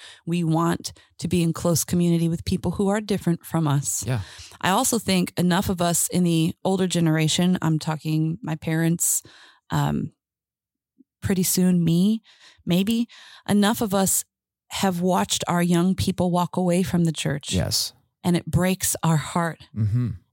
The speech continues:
Speaker 1: And we wish we could go back and be better listeners
Speaker 2: Hmm.
Speaker 1: and maybe do some things differently.
Speaker 2: Yeah.
Speaker 1: And so I think there is a softness and a humility even to the older generation.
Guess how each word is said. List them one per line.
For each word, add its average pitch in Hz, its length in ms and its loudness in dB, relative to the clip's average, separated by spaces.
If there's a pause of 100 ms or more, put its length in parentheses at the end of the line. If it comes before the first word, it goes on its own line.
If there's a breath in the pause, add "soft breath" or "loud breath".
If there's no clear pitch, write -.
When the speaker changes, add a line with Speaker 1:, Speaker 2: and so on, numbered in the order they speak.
(160)
Speaker 1:
And 180 140 4
we 180 100 4
wish 185 320 2
we 202 80 0
could - 140 -14
go 185 120 0
back 170 560 -4 (180)
and 175 80 4
be 190 120 2
better 170 280 2
listeners 156 680 -2
Speaker 2:
Hmm. 131 340 0 (220)
Speaker 1:
and 180 100 2
maybe 175 240 2
do 175 200 0
some 170 200 0
things 170 300 0
differently. 160 580 -2 (140 loud breath)
Speaker 2:
Yeah. 90 180 -4
Speaker 1:
And - 120 0
so 185 100 0
I - 80 0
think 208 340 -2
there 190 320 0
is 202 420 0
a 165 80 0
softness 190 680 0
and 175 120 2
a 165 60 4
humility 175 720 0
even 190 360 0
to 202 120 -2
the 190 160 2
older 180 220 2
generation. 165 800 0